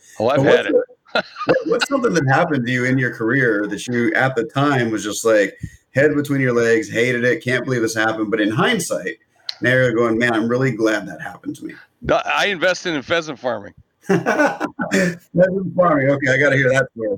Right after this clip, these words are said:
Speaker 1: I tried to corner them. Listen, folks, yeah, I, I actually did an interview on a podcast yesterday called "Your Worst Mistake Ever," and this was it.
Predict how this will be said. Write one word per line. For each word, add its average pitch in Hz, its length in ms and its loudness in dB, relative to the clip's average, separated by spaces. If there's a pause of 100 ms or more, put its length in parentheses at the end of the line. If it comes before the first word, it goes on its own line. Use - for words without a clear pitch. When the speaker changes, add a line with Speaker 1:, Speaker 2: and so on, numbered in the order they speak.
(120)
Speaker 1:
I 180 120 4
tried 208 240 0
to 190 80 -2
corner 196 340 -2
them. 170 140 -4
Listen, 196 280 -4
folks, 160 240 -2 (140)
yeah, 170 160 0
I, 180 180 0 (120)
I 170 100 0
actually 190 300 -4
did 170 180 -2
an 165 120 -4
interview 156 420 -2
on 151 100 -2
a 135 60 -8
podcast 147 520 -4
yesterday 131 580 -4
called 123 320 -4
"Your 117 200 -6
Worst 131 300 -4
Mistake 127 420 -4
Ever," 117 300 -2
and 113 160 -8
this 131 180 -6
was 120 160 -4
it. 113 200 -2